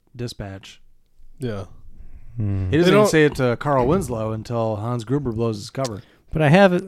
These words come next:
Speaker 2: Ellis.
Speaker 3: I mean, I,
Speaker 2: Ellis
Speaker 3: you know,
Speaker 2: fucks him
Speaker 3: I made
Speaker 2: over.
Speaker 3: notes, and it was, like, pretty early in there when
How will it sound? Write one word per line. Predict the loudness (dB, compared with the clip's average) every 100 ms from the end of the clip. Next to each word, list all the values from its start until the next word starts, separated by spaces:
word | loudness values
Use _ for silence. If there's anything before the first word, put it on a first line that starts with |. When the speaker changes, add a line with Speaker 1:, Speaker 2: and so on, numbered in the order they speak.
| -10 -6
Speaker 2:
Ellis. | -4 2 6
Speaker 3:
I |
mean, | 8 8
I, | 6
Speaker 2:
Ellis | 4 2 4
Speaker 3:
you |
know, | 4 4
Speaker 2:
fucks | 0 -2
him | 2
Speaker 3:
I |
made | 6 6
Speaker 2:
over. | 8
Speaker 3:
notes, | 8 6 4 2
and | 2
it |
was, | 2 0 0
like, | -2 -2
pretty | -4 -4 -2
early | 0 0 0 0
in | 0
there | 0 -2 -2
when | -4